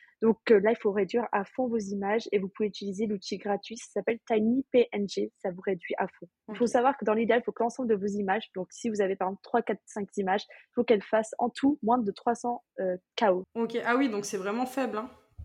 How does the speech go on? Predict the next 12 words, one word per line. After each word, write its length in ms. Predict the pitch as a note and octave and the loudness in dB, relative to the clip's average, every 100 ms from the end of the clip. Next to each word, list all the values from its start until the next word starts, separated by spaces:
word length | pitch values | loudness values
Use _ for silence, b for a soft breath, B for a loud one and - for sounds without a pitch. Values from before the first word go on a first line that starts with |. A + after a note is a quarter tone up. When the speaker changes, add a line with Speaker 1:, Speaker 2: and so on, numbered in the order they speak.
| - _ _ _ - | -18 _ _ _ -6
Speaker 2:
Enfin, 120 | G#3 | -6
faut 100 | F3 | -4
vraiment 300 | G3 G#3+ B3 | -2 -2 -2
pas 100 | C4 | -4
que 60 | C4 | -8
ça 100 | A#3+ | -10
prenne 240 | - A3 | -8 -6
de 80 | G#3 | -8
place, 400 | G3+ C4 B3 B3 | -6 -4 -4 -4
en 80 | G#3+ | -10
fait, 300 | A3+ A3 - | -10 -10 -10
euh. 300 | G3+ F#3+ | -8 -8